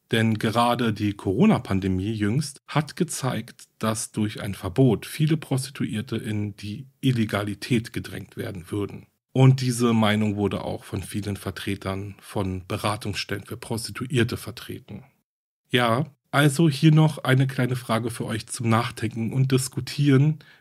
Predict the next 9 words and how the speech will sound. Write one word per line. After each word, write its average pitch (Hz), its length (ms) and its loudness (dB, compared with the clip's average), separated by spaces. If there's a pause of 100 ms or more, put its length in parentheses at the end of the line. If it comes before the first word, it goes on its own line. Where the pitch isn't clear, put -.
Wie 135 140 4
denkt 180 260 2
ihr 143 160 4
darüber? 92 560 2 (200)
Sollte 131 360 0
die 139 100 4
Prostitution 120 720 -4
verboten 113 560 0
werden, 131 420 2